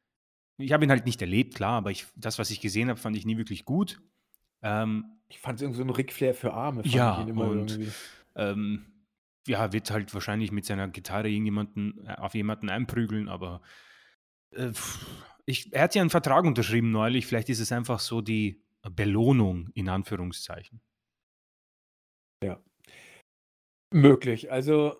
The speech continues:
Speaker 2: <clears throat> das, ich find das so, da ist wohl niemandem mehr irgendwas eingefallen. Und deswegen haben wir jetzt Jeff Jarrett als Special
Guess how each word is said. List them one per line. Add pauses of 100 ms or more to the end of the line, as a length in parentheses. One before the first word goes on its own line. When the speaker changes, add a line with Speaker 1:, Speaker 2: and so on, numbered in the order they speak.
(120)
Speaker 2:
<clears throat>
das,
ich
find
das
so, (720)
da
ist
wohl (420)
niemandem
mehr
irgendwas
eingefallen. (500)
Und
deswegen (360)
haben
wir
jetzt
Jeff (200)
Jarrett
als
Special